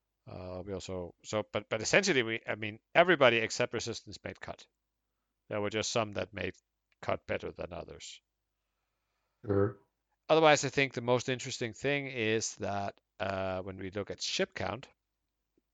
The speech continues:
Speaker 1: then Scum is obviously lowest with three point four. Uh, but Empire was only at four point eight, which is low, or at least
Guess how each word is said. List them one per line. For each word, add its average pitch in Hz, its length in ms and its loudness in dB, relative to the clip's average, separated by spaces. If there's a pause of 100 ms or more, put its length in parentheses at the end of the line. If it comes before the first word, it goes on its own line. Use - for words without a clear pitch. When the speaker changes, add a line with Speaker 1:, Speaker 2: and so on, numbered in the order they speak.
(520)
Speaker 1:
then 101 460 -6 (300)
Scum 107 340 -2
is 104 120 -8
obviously 101 380 -8
lowest 92 360 -10
with 110 80 -14
three 95 200 -10
point 98 260 -10
four. 104 360 -8 (1200)
Uh, 95 640 -2 (680)
but 101 340 2 (760)
Empire 110 460 0
was 101 300 -8
only 131 320 -6
at 90 100 -8
four 117 280 -8
point - 320 -8 (160)
eight, - 420 -12 (1400)
which 127 420 -6
is 127 320 -6 (340)
low, - 400 -8 (540)
or 92 200 -6
at 95 120 -12 (140)
least 104 420 -10